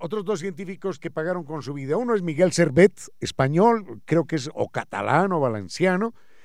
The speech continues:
que descubrió la circulación de la sangre y fue quemado vivo por, eh, por Calvino.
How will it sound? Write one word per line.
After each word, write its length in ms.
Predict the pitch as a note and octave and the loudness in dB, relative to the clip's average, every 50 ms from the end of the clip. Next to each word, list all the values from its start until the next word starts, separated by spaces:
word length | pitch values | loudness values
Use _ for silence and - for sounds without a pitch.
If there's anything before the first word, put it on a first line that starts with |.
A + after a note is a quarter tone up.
| - - - | -20 -20 -2
que 120 | - F#3 | 2 4
descubrió 420 | F3+ F3+ D#3 - - E3 E3+ B3 C4+ | 4 4 4 2 0 0 2 2 2
la 140 | C4 A#3+ F#3 | 2 2 0
circulación 760 | B2+ F3 F#3 C#3 - - F3+ E3+ D#3 D3 - - A#3 A#3 G#3+ | 0 -2 -6 -6 -4 -2 0 2 2 2 0 -2 -4 -4 -2
de 100 | G3 E3+ | -2 -2
la 80 | C#3+ A#2+ | -2 -2
sangre 420 | - G3+ A3+ G#3 E3 C#3 A#2+ B2 | -2 0 0 0 0 0 0 -2
y 60 | B2+ | -2
fue 180 | A#2 - G3+ F3+ | -2 -4 -6 -4
quemado 540 | - - D#3 C3+ B2 F3 G3+ F#3+ E3 C#3+ B2+ | -2 0 0 2 2 2 4 4 4 4 4
vivo 360 | C#3 F#3+ G3 F3+ G#3 F#3+ - - - - - - - - - - - - - | 4 0 2 2 2 2 2 0 -10 -20 -20 -20 -20 -20 -20 -20 -20 0 6
por, 400 | - E3+ G3 A3 A3+ A3 - - - - - - - - - - - | 8 10 10 10 10 8 4 0 -8 -20 -20 -20 -20 -20 -20 -16 -12
eh, 300 | - A#2 A#2+ A#2 A2+ - - | -10 -8 -8 -8 -8 -6 0
por 220 | - F3+ G3+ F3+ - | 4 4 4 4 4
Calvino. 640 | - D#3 C3+ B2 C3 D#3+ E3 D3+ B2+ G2 E2 - | 0 0 0 0 -2 -4 -4 -6 -8 -12 -16 -18